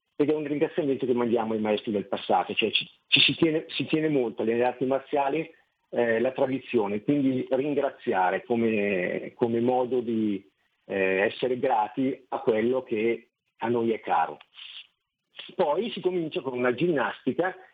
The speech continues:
antichissima. Ecco, anche qui io tengo molto a precisare che secondo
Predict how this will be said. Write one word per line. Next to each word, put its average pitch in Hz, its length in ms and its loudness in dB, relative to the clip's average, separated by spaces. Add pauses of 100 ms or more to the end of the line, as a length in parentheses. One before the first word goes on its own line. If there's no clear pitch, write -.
(300)
antichissima. 123 1000 -2
Ecco, 123 380 0
anche 135 280 -4
qui 160 300 0
io 143 140 0
tengo 123 340 0
molto 123 340 0
a 113 40 -4
precisare 123 880 -4 (640)
che 120 580 0
secondo 120 1300 0